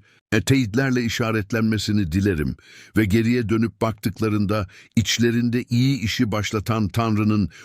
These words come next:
onu tamamlamak için ne kadar sadık olduğunu görecekler.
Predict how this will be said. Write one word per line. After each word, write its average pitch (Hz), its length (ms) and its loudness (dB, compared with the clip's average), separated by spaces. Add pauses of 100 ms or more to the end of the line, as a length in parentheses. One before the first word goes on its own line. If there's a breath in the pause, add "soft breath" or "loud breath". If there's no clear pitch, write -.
(100)
onu 120 300 2
tamamlamak 113 640 0
için 101 360 0 (200 loud breath)
ne 120 160 4
kadar 104 340 -2
sadık 98 500 -2
olduğunu 104 380 0
görecekler. 85 800 -2